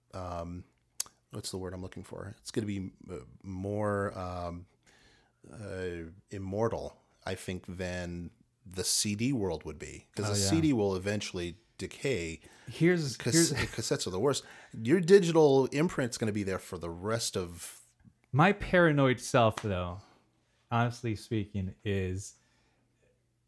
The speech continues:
Speaker 2: thinks that having a tangible copy of something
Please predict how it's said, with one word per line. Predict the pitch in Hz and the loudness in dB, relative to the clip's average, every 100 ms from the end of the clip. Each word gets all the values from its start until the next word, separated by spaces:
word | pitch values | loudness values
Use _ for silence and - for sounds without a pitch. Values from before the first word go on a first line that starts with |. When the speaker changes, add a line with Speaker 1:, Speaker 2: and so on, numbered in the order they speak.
| _ _ | _ _
Speaker 2:
thinks | - - 165 165 - - - _ _ _ _ _ - | -10 2 4 4 -2 -10 -14 _ _ _ _ _ -2
that | 117 117 | 0 0
having | - - 139 143 147 139 | -4 0 2 2 0 -2
a | 113 | -6
tangible | - - 143 147 135 120 120 | -8 -4 -2 0 -2 4 4
copy | 113 - - 120 117 | 2 -2 0 0 2
of | 107 92 | -2 -2
something | - 104 98 95 95 | -2 -2 -2 -4 -4